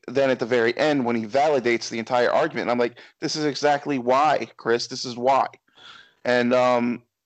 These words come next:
it really rubs me the wrong way, too, that he's specifically with the security guard guy who is literally just following orders from another guy that's following orders from another guy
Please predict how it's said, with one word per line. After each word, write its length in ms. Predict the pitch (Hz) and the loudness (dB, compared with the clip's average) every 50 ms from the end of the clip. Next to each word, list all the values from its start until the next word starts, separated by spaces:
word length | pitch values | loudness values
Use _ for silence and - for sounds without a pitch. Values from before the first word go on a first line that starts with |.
| _ _ _ _ _ _ - _ _ _ _ _ - - - - _ - | _ _ _ _ _ _ -20 _ _ _ _ _ -20 -20 -20 -18 _ -6
it 200 | - 139 135 123 | -4 -4 -4 -4
really 420 | 123 123 139 156 165 156 151 139 131 | -4 -2 0 2 2 2 2 2 2
rubs 260 | 123 127 135 131 131 | 2 2 0 0 0
me 80 | 139 131 | -2 -2
the 100 | 120 117 | 0 2
wrong 220 | 123 120 120 120 | 2 2 2 2
way, 140 | 120 117 113 | 0 0 0
too, 520 | 117 - - 240 226 170 120 113 123 139 - _ _ _ _ _ _ _ _ _ _ _ _ | -2 -4 -6 -4 -2 -2 0 -2 -4 -6 -8 _ _ _ _ _ _ _ _ _ _ _ _
that 380 | - 123 123 147 147 147 - - | -8 -2 0 2 2 2 0 -2
he's 220 | 131 147 156 147 | -2 -2 -2 -2
specifically 720 | - - 147 139 - 170 175 - 175 - 156 151 143 139 135 | -2 -4 -6 -4 -2 -2 -2 -2 -2 -4 -4 -4 -4 -4 -4
with 160 | - 135 135 | -4 -6 -4
the 100 | - 131 | -2 -4
security 460 | 117 - 120 113 - - 214 220 170 127 | -4 -4 -6 -6 -2 0 0 2 2 2
guard 280 | 120 120 113 110 113 | 2 2 2 2 2
guy 280 | 113 110 107 101 - - - _ - - - _ - | 2 2 4 4 2 0 -2 _ -20 -20 -20 _ -6
who 120 | - 202 | -2 0
is 180 | 196 185 147 151 | 0 0 0 0
literally 540 | 175 202 208 214 208 202 175 151 151 135 | 0 0 2 2 2 2 2 2 0 -2
just 520 | 127 - - 185 185 185 - - - - - | -4 -4 0 0 0 0 0 -4 -8 -6 -2
following 520 | 170 165 165 160 156 151 147 139 135 131 - _ _ _ _ _ - | 0 2 2 2 2 2 2 0 -2 -4 -6 _ _ _ _ _ 0
orders 400 | 165 175 180 165 139 131 123 - | 2 4 4 4 4 2 2 0
from 220 | - - 151 147 143 | -2 0 0 2 2
another 340 | 139 143 165 170 160 156 135 | 2 2 2 2 2 2 2
guy 300 | 117 131 123 113 113 117 | 2 2 4 4 4 2
that's 220 | 120 120 - - | 2 0 -2 0
following 340 | - 156 156 147 143 143 123 | 0 2 2 2 2 2 2
orders 260 | 135 151 143 139 135 | 2 2 2 0 -2
from 160 | - - 135 | -2 -2 -2
another 320 | 135 135 139 156 147 143 131 | 0 0 2 2 2 2 2
guy 320 | 127 131 131 127 123 123 | 2 2 2 2 2 0